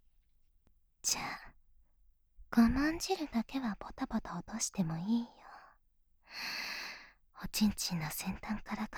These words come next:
慢汁を溢れさせたら、射精の我慢も楽になるはず。ご主人様優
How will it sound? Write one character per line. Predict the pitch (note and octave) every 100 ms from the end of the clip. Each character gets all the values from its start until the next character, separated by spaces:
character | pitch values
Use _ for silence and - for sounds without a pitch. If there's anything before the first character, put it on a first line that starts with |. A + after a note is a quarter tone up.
| G#3
慢 | G#3+ A#3
汁 | - B3+ -
を | - E3 - G#3+
溢 | A3+
れ |
さ | A#3+ C4+
せ | - C#4
た | A3
ら、 | A3 G#3+ G#3+ - - - - - _ -
射 | - D#3
精 | - F#3+
の |
我 | G#3+ - -
慢 | D4 D4+ - -
も | F#3 -
楽 | - - - -
に | -
な | - B3+
る |
は | - - - -
ず。 | - - _ _ _ _ _ _ _ _ _ - - - _ _ _ _ _ _ _ _ - -
ご |
主 | - D#4
人 | - E4 D#4+
様 | - C4 B3
優 | B3